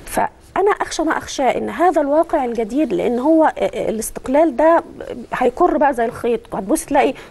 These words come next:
كل تلاتين أربعين قاعدين في قهوة عايزين يعملوا استقلال، وهتبصي تلاقي ال-، ال-، الدول العربية بعد ما فشلوا، آه، الغرب في إن هو يقسمها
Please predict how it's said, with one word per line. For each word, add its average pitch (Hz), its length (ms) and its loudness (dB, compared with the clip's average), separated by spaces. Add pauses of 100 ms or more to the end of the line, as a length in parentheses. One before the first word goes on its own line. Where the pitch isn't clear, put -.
كل 240 580 2
تلاتين 285 320 0
أربعين 262 240 0
قاعدين 226 280 -2
في 269 120 -2
قهوة 320 280 4
عايزين 269 300 0
يعملوا 247 260 -2
استقلال، - 460 -2 (480)
وهتبصي 233 420 2
تلاقي 277 380 4
ال-، 214 200 0
ال-، 214 220 -2
الدول 262 300 2
العربية 262 640 2 (120)
بعد 254 320 0
ما 214 120 -4
فشلوا، 269 480 -2 (540)
آه، - 280 2
الغرب 208 400 -2
في - 140 -16
إن 190 140 -6
هو 262 240 2
يقسمها 233 640 -2